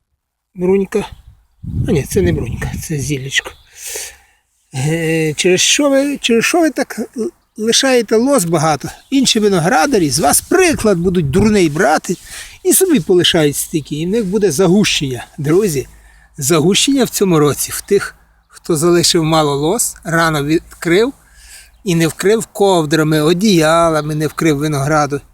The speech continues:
І в них він померз. У мене дещо померзло, але не все. І дивіться, краще обламається нехай якась брунька, як має весь померзнути. І дивіться, ще скільки бруньок розпуститься,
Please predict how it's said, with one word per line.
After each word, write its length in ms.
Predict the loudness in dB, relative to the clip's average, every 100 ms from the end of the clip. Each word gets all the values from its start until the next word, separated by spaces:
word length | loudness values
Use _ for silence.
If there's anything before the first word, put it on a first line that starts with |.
| -4
І 80 | 0
в 40 |
них 240 | 0 0
він 120 | 0 2
померз. 600 | 2 2 0 -2 -8 -10 _ -20 _ -2
У 60 |
мене 380 | 2 2 2 0
дещо 420 | 2 0 0 -2
померзло, 680 | 0 0 0 0 -2 -4 -8 -10 -8
але 220 | -2 0
не 200 | 0 -2
все. 320 | -6 -8 -10 -16 _ _ _ _ _ _ _ _ _ _ _ _ -6
І 100 | 0
дивіться, 380 | 2 2 -2 -10 _
краще 640 | -2 0 2 0 0 0 -4 -6
обламається 840 | -2 0 2 2 2 0 -2 -4
нехай 260 | -4 -2 -2
якась 280 | -2 -6
брунька, 760 | -4 -2 0 0 -2 -6 -10 -10
як 200 | -10 -6
має 280 | -4 -2 -2
весь 240 | -2 -2
померзнути. 600 | -4 -10 -14 -14 -14 -16 _ _ _ _ _ _ _ -8
І 80 |
дивіться, 300 | -2 -2 -2
ще 160 | -2 0
скільки 360 | -2 -6 -6 -4
бруньок 460 | -2 -2 -4 -8 -18 _ -6
розпуститься, 760 | -4 -4 -6 -8 -8 -10 -10